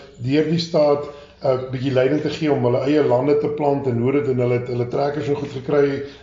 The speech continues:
in die omgewing. In 'n ko-, koöperasieverband het ons, ons kon nie een groep 'n trekker laat koop nie, want dit was te min geld, te veel, dit, dit was te veel geld, so ons het in 'n koöperasieverband gewerk,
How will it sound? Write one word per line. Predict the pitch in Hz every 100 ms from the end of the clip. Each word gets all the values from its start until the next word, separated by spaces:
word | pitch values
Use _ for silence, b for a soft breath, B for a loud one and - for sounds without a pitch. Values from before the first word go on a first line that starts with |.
| -
in |
die | 135
omgewing. | 131 127 143 139 135 B B
In | 139
'n | 131 135 - - -
ko-, | 131 -
koöperasieverband | 147 139 127 139 170 165 120 135 135
het | 135
ons, | 135 127 - B B
ons | - 120
kon | 165
nie | 175 170
een | 170 165
groep | 143 156 - B -
'n |
trekker | - 151 147 147
laat | 135 -
koop | 160
nie, | 147
want | 127
dit | 123 123
was | 120
te | 139
min | 131 123
geld, | 139 135 120
te | 139
veel, | 127 127
dit, | 127
dit | 123 123
was | 123
te | 143
veel | - 139
geld, | 135 143 143
so | 139 139 B B B
ons | 147
het | 123
in | 143 135
'n | 127
koöperasieverband | 127 127 123 127 170 165 135 135 139
gewerk, | 139 135 135 139